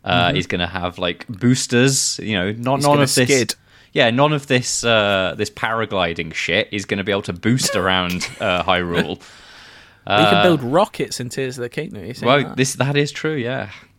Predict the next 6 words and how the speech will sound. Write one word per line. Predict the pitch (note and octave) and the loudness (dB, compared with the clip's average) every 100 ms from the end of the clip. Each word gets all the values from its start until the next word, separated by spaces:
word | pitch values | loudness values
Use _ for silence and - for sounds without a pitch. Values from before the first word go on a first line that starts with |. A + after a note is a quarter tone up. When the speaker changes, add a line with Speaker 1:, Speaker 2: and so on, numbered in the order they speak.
| _ _ _ - - | _ _ _ -10 0
Speaker 1:
Um, | A2 A2 G#2+ G2+ G2 F#2 _ _ _ _ | 2 4 4 2 -2 -6 _ _ _ _
<clears throat> | _ _ _ - - | _ _ _ -10 -4
and | A#2+ - | -4 -2
as | B2+ D3 E3 - | 2 2 2 -2
for | - - B2 A#2+ A2 G#2 G2 F#2+ F#2 - _ _ _ _ _ _ _ _ _ _ _ - | -6 -2 -2 0 0 0 -2 -4 -6 -12 _ _ _ _ _ _ _ _ _ _ _ -2
the | G#2+ G2 C3+ | 0 2 -2